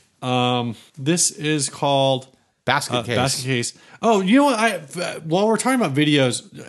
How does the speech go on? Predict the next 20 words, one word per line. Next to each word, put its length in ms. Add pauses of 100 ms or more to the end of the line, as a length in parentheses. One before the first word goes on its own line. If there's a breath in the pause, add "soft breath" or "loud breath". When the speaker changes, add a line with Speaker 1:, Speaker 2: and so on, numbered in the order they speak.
Speaker 1:
everything 460
that 120
we 120
make 240
is, 120
like, 120
fairly 320
high 120
quality, 680 (340 loud breath)
lighting 340
and 80
everything. 460 (420 soft breath)
Um, 340
my 440
new 320
computer 600
has 240
a 100
built-in 600
webcam. 640